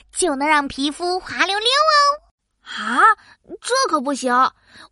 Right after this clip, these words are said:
Speaker 2: 我们大熊猫身上滑溜溜的，不就不好看了吗？
Speaker 1: <laughs> 是人类皮肤变得滑溜溜的啦。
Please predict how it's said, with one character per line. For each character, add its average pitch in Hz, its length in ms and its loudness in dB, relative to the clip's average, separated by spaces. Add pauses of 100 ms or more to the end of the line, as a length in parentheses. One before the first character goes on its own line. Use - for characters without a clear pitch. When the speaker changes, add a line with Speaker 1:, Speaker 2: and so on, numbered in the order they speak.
Speaker 2:
我 214 180 -4
们 220 160 -6
大 233 200 0
熊 233 200 -6
猫 294 180 4
身 311 280 -6
上 277 260 0
滑 240 340 -6 (180)
溜 349 140 0
溜 294 240 2
的， 277 80 0 (500)
不 - 140 -8
就 480 140 -4
不 - 100 -14 (160)
好 320 180 -2
看 - 140 -8 (300)
了 311 80 -2
吗？ 233 360 -6 (260)
Speaker 1:
<laughs> 453 1700 0
是 415 260 -4
人 285 140 0
类 359 80 -6 (180)
皮 349 200 -4
肤 370 120 -14 (300)
变 370 180 0
得 294 120 2
滑 359 220 0
溜 403 120 -4
溜 440 100 0 (140)
的 415 80 4
啦。 339 320 2